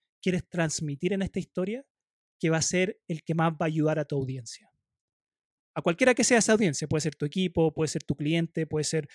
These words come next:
tu mercado, puede ser, eh, en redes sociales, pero ¿qué idea o qué principio vas a comunicar para primero ayudar? Y como consecuencia, te va a llegar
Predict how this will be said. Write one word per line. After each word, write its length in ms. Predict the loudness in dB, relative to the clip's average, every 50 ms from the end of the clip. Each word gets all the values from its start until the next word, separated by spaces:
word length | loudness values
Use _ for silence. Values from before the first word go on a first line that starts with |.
| -20 _ _
tu 100 | -4 -2
mercado, 560 | -2 -4 -2 0 2 4 6 6 6 4 4
puede 180 | 4 2 2 2
ser, 260 | 2 0 0 0 -4 -10 -20 -20 _ _
eh, 240 | -8 -8 -8 -8 -10 -12 -16 -14
en 140 | -10 -8 -4
redes 200 | -2 0 0 0
sociales, 580 | 0 -2 0 2 4 4 6 4 4 2 0 -2 -8 -16 _ _ _ _ _ _ _
pero 240 | 0 2 2 2
¿qué 120 | _ 2 2
idea 280 | 4 6 6 6 6
o 60 | 6 4
qué 120 | 2 2
principio 500 | 2 2 0 0 0 -2 -2 0 0 2
vas 200 | 2 2 0 -2
a 60 | -2
comunicar 760 | -2 -2 -2 0 -2 -2 -4 -6 -8 -10 -10 -10 -8 -8 -10 _ _ _ _ _ _ _ _ _ _ _ _ _ _
para 180 | -2 0 0 0
primero 520 | -2 -2 -2 0 2 2 2 2 0 -4 _
ayudar? 460 | -4 -4 -2 0 -2 -2 -4 -6 -10 -14 -20 -20 -20 -20 -20 -20 -20 _ _ _ _ _ _ _ _ _ _ _ _ _
Y 80 | -6 0
como 260 | 2 2 2 2 2
consecuencia, 840 | 0 -4 -4 -4 -4 -4 0 2 2 2 2 0 -2 -4 -6 -6 -10 _ _ _ _ _ _ _ _ _ _ _ _ _ _ _ _ _ _
te 80 | 0 2
va 80 | 4
a 40 | 4
llegar 520 | 4 4 2 2 2 2 0 0 -2 -6